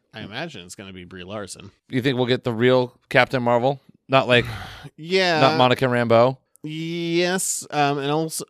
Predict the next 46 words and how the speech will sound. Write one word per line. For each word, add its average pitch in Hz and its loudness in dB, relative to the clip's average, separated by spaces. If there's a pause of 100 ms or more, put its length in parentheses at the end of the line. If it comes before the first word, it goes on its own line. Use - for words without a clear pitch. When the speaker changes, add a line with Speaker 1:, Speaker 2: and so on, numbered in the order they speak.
(120)
Speaker 1:
and 135 -4
maybe 143 -2
only 135 -4
partially 123 -4
because 123 -4
I 117 -2
feel 127 -6
like 117 -6
you 117 -12
need 117 -8
to 110 -14
do 113 -6
the 104 -10
legwork 107 -8
ahead 101 -10
of 110 -8
time, 120 -8
so - -8
you're 104 -6
not 104 -6
introducing 107 -10
too 110 -12
many 107 -10
new 104 -10
characters 107 -8
to 110 -8
the 95 -12
Marvels 101 -8
movie. 120 -6 (200)
Speaker 2:
That's - -18
a - -16
good 131 -2
point. 113 -2 (320)
Speaker 1:
So - 0
if 131 0
you 127 2
do 139 6
it - 0
here, 123 -2
then 117 -6
you 113 -4
don't 113 -6
need 113 -8
to 104 -10
spend 110 -8
any 107 -8